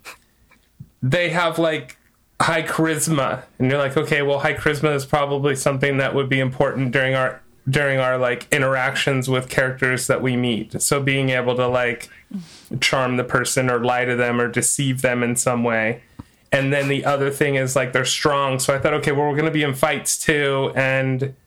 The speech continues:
Speaker 2: being strong and being able to, like, help other people would help as well." So just kind of, like, from playing a lot of other fantasy, like, video games and things, knowing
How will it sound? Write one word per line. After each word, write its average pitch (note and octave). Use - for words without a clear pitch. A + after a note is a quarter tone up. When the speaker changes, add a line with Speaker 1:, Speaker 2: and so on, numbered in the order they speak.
Speaker 2:
being D3
strong D3
and C#3
being C3+
able C3
to, C3+
like, C3
help C3+
other B2+
people C3
would B2
help B2+
as A#2+
well." B2
So D3+
just G3
kind A#3
of, F#3
like, C#3
from D3
playing F3
a C#3
lot D3
of C3+
other C3
fantasy, C#3
like, B2
video C#3
games B2+
and B2+
things, B2+
knowing C3+